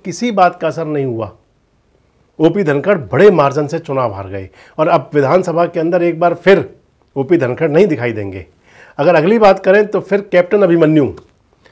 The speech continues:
कैप्टन अभिमन्यु भी एक बार विधायक बने दो हज़ार चौदह में।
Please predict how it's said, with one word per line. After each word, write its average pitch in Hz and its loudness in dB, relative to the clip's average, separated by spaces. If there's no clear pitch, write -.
कैप्टन 190 4
अभिमन्यु 208 2
भी 240 2
एक 220 6
बार 208 4
विधायक 180 2
बने 190 2
दो 170 0
हज़ार 180 4
चौदह 143 2
में। 98 -4